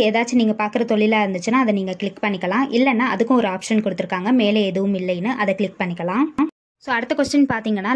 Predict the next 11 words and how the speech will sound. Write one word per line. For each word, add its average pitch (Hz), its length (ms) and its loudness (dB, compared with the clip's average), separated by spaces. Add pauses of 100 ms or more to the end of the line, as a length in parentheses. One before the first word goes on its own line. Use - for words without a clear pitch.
லாஸ்டா 254 380 0
ஒரு 233 60 -2 (100)
தேர்ட்டி 220 300 2
டேஸ்ல 220 340 2
நீங்க 208 180 2
ஏதாச்சும் 196 320 -2
ஃபாரின் 214 320 0
கண்ட்ரிஸ் 214 320 -2
போயிருக்கீங்களான்னு 208 680 0
சொல்லி 196 180 0
கேட்டிருக்காங்க 180 400 -4